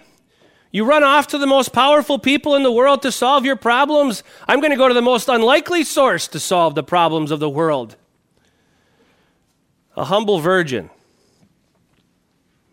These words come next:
A young woman with no power whatsoever.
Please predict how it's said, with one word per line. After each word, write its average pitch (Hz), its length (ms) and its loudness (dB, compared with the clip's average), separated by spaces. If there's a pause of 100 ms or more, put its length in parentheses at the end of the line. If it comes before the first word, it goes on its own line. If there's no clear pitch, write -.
(600)
A - 60 -12
young 185 260 0
woman 214 300 2
with 170 160 -2
no 180 220 0
power 180 400 0
whatsoever. 139 720 -4